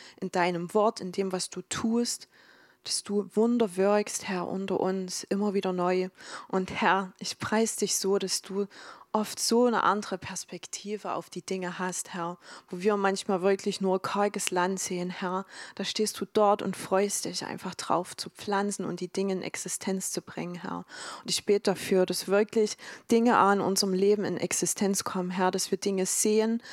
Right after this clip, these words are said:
dass es nicht sich immer nur so anfühlt wie Wüste, sondern dass es wirklich, dass wir auch Früchte sehen dürfen, Herr,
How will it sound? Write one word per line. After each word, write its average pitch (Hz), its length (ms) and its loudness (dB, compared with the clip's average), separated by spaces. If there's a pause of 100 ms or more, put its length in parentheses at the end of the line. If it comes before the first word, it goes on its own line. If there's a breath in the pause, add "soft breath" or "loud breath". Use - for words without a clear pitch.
(200 loud breath)
dass 202 220 0
es - 160 -2 (180 loud breath)
nicht 208 240 2
sich - 340 2
immer 226 200 4
nur 208 120 4
so 185 120 2
anfühlt 202 580 2
wie 180 140 0
Wüste, 208 320 2
sondern 175 360 2
dass 180 180 0
es 180 180 0
wirklich, 202 400 0
dass 170 200 -2
wir 156 80 2
auch 151 100 -2
Früchte - 460 -2
sehen 214 380 2
dürfen, 190 380 0
Herr, 190 320 -2